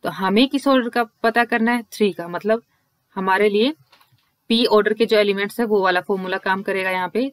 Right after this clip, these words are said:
तो P order का element आपका P minus one into Q, तो P minus one आपका हो गया three minus one into,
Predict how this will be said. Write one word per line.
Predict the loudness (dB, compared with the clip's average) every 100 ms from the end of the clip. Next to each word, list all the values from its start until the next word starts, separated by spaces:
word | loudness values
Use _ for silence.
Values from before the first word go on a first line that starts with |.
| -6
तो | -6 0
P | 2
order | 2 0
का | 0 0
element | 2 -2 -4 -4
आपका | -6 -6 -6 -6 -8 _ _ _ _ _ _ -4
P | 0
minus | 2 2 0 -4
one | -4 -2 -2
into | -2 -2 -2 _ -6
Q, | -4 -4 -6 _ _
तो | -10
P | -2 2
minus | 2 2 -2
one | -2
आपका | -2 -2 -2
हो | -2
गया | -2 -4
three | -2 -4 -2
minus | -2 -6 -8
one | -8 -10
into, | -8 -6